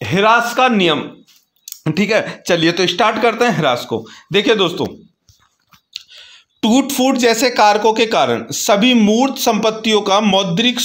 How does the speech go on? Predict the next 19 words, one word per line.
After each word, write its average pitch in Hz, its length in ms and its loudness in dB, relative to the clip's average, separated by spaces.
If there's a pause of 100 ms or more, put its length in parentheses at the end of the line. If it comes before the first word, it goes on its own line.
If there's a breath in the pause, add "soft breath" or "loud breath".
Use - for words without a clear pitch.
मूल्य 190 680 0
समय 208 340 0
के 226 140 -2
साथ 220 180 2
साथ 220 180 2
धीरे 190 280 0
धीरे 202 240 2
कम 180 200 0
होता 143 280 -2
जाता 104 280 -2
है। 87 160 -8 (320 loud breath)
बहुत 214 340 0
ही 240 80 2
सरल 220 300 2
शब्दों 208 360 0
में 214 200 0 (220 loud breath)
मूल्य 226 440 2
का 247 140 4
ह्रास 185 480 0